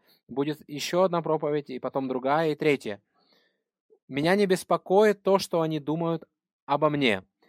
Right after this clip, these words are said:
Меня беспокоит то, что Бог думает обо мне, потому что я отвечаю Ему.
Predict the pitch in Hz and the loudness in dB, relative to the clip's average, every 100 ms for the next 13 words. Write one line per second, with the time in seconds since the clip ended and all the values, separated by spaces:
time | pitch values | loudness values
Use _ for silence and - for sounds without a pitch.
0 | _ _ _ _ 127 147 160 - - 165 | _ _ _ _ -4 -2 -2 -4 -2 -2
1 | 156 156 156 131 170 156 123 110 101 107 | -2 -4 -4 4 4 4 0 0 0 -2
2 | 104 101 95 98 _ - 127 151 - 156 | -2 -4 -8 -12 _ -10 -4 -4 -2 2
3 | 160 175 165 - 175 170 170 160 175 165 | 4 4 0 -2 0 2 0 0 0 2
4 | 110 | 0